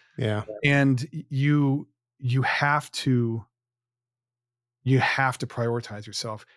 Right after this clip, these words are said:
Speaker 2: It doesn't matter what you do. Start off small. Do something that doesn't seem like a big deal. I used to lock myself in my bathroom and go through my email or listen to music or something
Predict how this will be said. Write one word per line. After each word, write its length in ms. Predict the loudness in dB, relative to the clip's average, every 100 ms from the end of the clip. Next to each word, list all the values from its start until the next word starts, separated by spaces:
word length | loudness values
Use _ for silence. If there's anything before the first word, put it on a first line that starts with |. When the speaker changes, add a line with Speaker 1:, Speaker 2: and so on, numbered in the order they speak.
| _
Speaker 2:
It 100 | 2
doesn't 220 | 4 4
matter 200 | 2 2
what 220 | 2 -2
you 100 | -4
do. 380 | -2 2 2 0 _ _
Start 340 | -2 2 4
off 180 | 4 2
small. 540 | -2 2 2 2 0 -8 _ _ _
Do 140 | 4 4
something 460 | 4 2 0 0
that 80 | 2
doesn't 220 | 2 0
seem 220 | 2 2
like 140 | 2 0
a 40 |
big 220 | 0 0
deal. 300 | 2 2 2 -2 _ _ 2
I 40 |
used 160 | 4 4
to 80 | 2
lock 280 | 4 2 2
myself 380 | 2 2 0
in 60 | 2
my 120 | 2
bathroom 600 | 2 2 0 -2 -6 -6 -10 _ _ _ _
and 480 | 2 4 4 0 -4 -12 _ _ -16 -2
go 160 | 2 2
through 140 | 4
my 100 | 0
email 440 | 2 -2 -2 -8 0
or 420 | 2 4 2 0 -6 _ _ _ -12 2
listen 300 | 2 4 4
to 60 |
music 360 | 4 2 0 -8
or 80 | -8
something 720 | -4 2 4 4 2 0 0